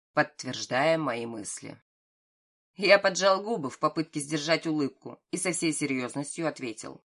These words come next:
«Отдаю, и всё остальное можете забирать тоже, не только руку». Не удержался всё же я. Оксана тут же ткнула меня локтем в бок. Нахмурившись, я добавил:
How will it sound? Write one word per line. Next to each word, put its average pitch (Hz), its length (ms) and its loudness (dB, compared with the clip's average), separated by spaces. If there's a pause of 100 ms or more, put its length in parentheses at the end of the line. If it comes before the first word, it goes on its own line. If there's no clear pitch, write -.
(400)
«Отдаю, 135 680 0 (300)
и 151 100 -2
всё 165 160 0
остальное 156 400 2
можете 156 340 0
забирать 147 460 2
тоже, 123 240 -4
не 165 100 0
только 127 320 -6
руку». 107 400 -12 (460)
Не 160 160 2
удержался 151 560 2
всё 135 220 -6
же 127 140 -4
я. 120 200 -6 (420)
Оксана 147 400 2
тут 139 160 -6
же 135 120 -4
ткнула 131 300 -2
меня 127 260 -2
локтем 123 320 -8
в 110 100 -16
бок. - 200 -14 (440)
Нахмурившись, 165 840 0
я 139 160 -2
добавил: 120 480 -6